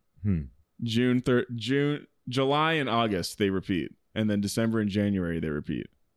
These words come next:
Speaker 2: No, that's still not six months. I don't fucking know. Who cares?
Speaker 1: Smart podcast we got here.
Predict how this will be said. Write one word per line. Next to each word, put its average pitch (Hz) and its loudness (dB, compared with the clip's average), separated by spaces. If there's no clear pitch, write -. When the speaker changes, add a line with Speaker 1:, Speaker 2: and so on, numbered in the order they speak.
Speaker 2:
No, 156 0
that's 160 -2
still 170 0
not 160 0
six - -6
months. 160 -4
I 160 0
don't 107 -2
fucking 82 -4
know. 80 -6
Who 160 2
cares? - -8
Speaker 1:
Smart 92 0
podcast 98 2
we 87 4
got 85 4
here. 85 2